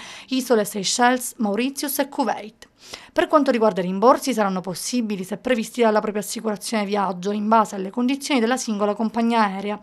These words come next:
Chi atterrà a Pechino da paesi che sono stati colpiti da coronavirus è tenuto a quattordici giorni di autoquarantena, in modo tale da evitare un'epidemia di ritorno. Non è stata impedita la mobilità da e verso i ventisette paesi dell'Unione Europea, come confermato dal Ministero degli Affari U E.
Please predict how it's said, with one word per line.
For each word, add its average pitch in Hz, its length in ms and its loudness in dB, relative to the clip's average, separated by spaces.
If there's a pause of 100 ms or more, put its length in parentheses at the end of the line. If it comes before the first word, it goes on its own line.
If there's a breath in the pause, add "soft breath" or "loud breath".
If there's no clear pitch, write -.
(420 loud breath)
Chi - 100 -6
atterrà 311 320 2
a 247 40 4
Pechino 240 480 -2
da 214 120 -4
paesi 220 300 -6
che 202 80 -8
sono 202 200 -12
stati 190 200 -12
colpiti 220 480 -6
da 196 140 -4
coronavirus 220 680 0
è 226 140 -2
tenuto 240 320 0
a 220 60 -4
quattordici 226 680 -4
giorni 233 320 0
di 226 80 4
autoquarantena, 226 840 2
in 208 60 -4
modo 196 240 -4
tale 240 280 4
da 220 100 2
evitare 233 360 0
un'epidemia 214 480 -2
di 208 120 0
ritorno. 214 540 0 (360 loud breath)
Non 220 160 4
è 233 40 2
stata 277 320 2
impedita 254 480 0
la 240 100 4
mobilità 220 540 0
da 226 280 0
e 233 80 -2
verso 226 340 0
i - 20 -4
ventisette 226 460 -4
paesi 220 320 -2
dell'Unione 220 360 0
Europea, 214 460 2
come 220 220 0
confermato 233 560 -2
dal 214 120 2
Ministero 226 440 -2
degli 220 160 0
Affari 233 340 0
U 226 120 2
E. - 120 -8